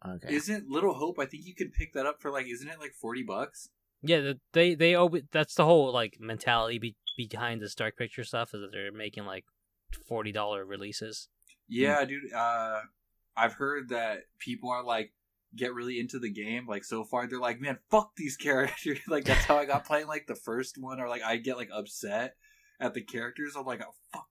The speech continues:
Speaker 2: I'm gonna make sure this bitch dies right now." <laughs> And then,
Speaker 1: <laughs>
Speaker 2: and then the girl ends up living. I'm like, "Oh."
Speaker 3: <laughs>
Speaker 2: Um, yeah, dude, those games are really fun. If you guys haven't played any of those, like, anthology games, you should definitely check 'em out.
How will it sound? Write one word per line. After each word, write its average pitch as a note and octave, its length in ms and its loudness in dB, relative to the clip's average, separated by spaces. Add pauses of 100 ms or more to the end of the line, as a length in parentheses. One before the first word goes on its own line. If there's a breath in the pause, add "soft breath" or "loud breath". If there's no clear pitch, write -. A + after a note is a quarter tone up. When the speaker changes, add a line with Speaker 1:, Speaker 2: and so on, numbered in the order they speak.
(140)
Speaker 2:
I'm A2 220 -4
gonna A2+ 140 -6
make A2 160 -6
sure A2 120 -10
this G2 80 -14
bitch - 260 -12
dies G2+ 320 -8
right G2+ 140 -14
now." A#2 180 -2
<laughs> B2+ 420 12
And D3 80 4
then, G#3 260 8 (120)
Speaker 1:
<laughs> - 120 -12
Speaker 2:
and D3 160 4
then F#3 260 0
the D#3+ 80 0
girl D#3 180 2
ends D#3+ 220 -2
up D3+ 160 -2
living. C3 540 -6
I'm A2+ 100 -4
like, G#2 300 -8
"Oh." D#3 460 4 (240)
Speaker 3:
<laughs> F3 600 8
Speaker 2:
Um, A2 520 8 (380)
yeah, D3 220 10
dude, C3+ 160 0
those D3 160 2
games G3 220 2
are B2+ 100 0
really A#2+ 300 2
fun. G#2+ 260 -2
If G2+ 120 -4
you A#2 120 -6
guys C3+ 140 -6
haven't B2+ 260 -4
played A#2 160 -4
any G#2+ 240 -4
of A2 80 -6
those, G#2 220 -14
like, G#2 180 -10 (100)
anthology G#2 560 -10
games, B2+ 460 -12
you G2+ 80 -16
should G#2 220 -12
definitely G2+ 320 -10
check G2 260 -12
'em F2+ 60 -20 (120)
out. F2 120 -14